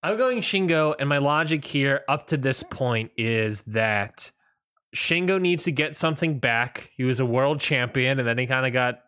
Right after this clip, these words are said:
uh, uh, screwed, screwed at Wrestle Kingdom. He can get some stuff back here. Cobb still walks away with an eventual challenge for the I W G P hi-,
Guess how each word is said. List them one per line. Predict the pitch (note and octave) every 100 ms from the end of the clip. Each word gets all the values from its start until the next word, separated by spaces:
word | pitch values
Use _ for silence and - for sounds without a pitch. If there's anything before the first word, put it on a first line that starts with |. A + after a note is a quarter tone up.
| -
uh, | A#2+ A2+ A2 A2+ A2+ A2 - - - -
uh, | A#2+ A2+ A2 A2+ A#2+
screwed, | C#3+ - - C#3+ C#3 G#2+ -
screwed | - - C#3+ C3+ B2+
at | B2+ A#2 -
Wrestle | C#3+ B2 A#2+ C3
Kingdom. | A2+ F#2+ F#2 G2+ C3 - - - - _
He | C3
can | B2+
get | E3+
some | F#3+ F3+
stuff | F3+ E3
back | C#3+ A#2+
here. | - G2 G2+ - _ _ -
Cobb | - E3 A3+ F3
still | - - - G3+ C4
walks | F3 F#3 F#3 -
away | D#3+ C#3 D#3+ C#3+ A#2+ A#2 A#2+
with | A#2+ C3 -
an | C3
eventual | A#2+ A#2 C#3 C#3 C#3 B2+ B2 A2+ A2 _ _ _ -
challenge | - D#3+ D#3+ D3+ B2 A#2
for | -
the | A#2
I | A#2
W | A2+ A#2 A2
G | - A2+
P | - G2+
hi-, | A#2